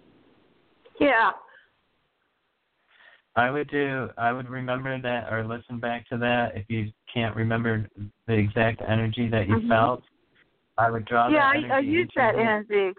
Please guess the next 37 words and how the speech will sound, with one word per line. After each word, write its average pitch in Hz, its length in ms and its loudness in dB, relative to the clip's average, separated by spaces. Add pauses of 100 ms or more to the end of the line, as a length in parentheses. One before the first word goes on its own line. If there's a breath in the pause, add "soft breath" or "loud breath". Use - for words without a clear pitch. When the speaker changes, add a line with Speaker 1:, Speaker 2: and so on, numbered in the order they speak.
Speaker 1:
especially 247 440 0
if 208 160 0
I'm 208 140 0
working 220 300 0
on 196 240 -4
somebody 196 360 -2
else. 208 260 0 (960 loud breath)
I 202 140 2
don't 233 160 4
know, 202 300 2 (240)
just 226 200 0
being 247 200 4
Speaker 2:
Well, - 100 -14
Speaker 1:
stubborn. 180 400 2
Speaker 2:
I 135 80 6
want 151 300 2
you, 165 140 -10 (720)
I 127 100 -4
want 143 260 -2
you 156 120 -6
to 143 60 -12
place 143 280 -8
your 123 100 -8
hand 131 320 -8
on 127 120 -6
your 110 200 -8
eye, 131 220 -2
and 123 120 -6
I 110 60 -4
want 110 240 -6
you 127 80 -12
to 135 80 -16 (120)
send 120 260 -4
love 123 360 4
that 107 240 -2
way, 104 260 -2
right 113 380 0